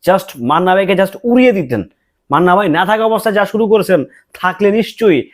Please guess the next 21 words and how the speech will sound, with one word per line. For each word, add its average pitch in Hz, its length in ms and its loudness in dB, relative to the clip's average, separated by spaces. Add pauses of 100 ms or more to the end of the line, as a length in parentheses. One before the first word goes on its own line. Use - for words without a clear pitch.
আমাদের 170 300 2
রাসেল 180 320 2
ভাই 165 220 0 (280)
just 175 280 -2
উড়িয়ে 190 180 2
দিতেন। 117 300 -4 (320)
ধ্যাৎ 254 180 0 (180)
মিয়া, - 200 -18 (920)
মান্না 185 380 0
ভাই 208 140 0
হওয়া 208 180 0
কি 185 80 -6
এত 208 120 -2
সোজা 175 360 0
নাকি? 127 320 -6 (800)
নায়ক 151 400 -2
মান্না 156 440 0
হওয়া 180 200 0
কি 180 140 0
অত 165 160 -2
সোজা? 165 600 -2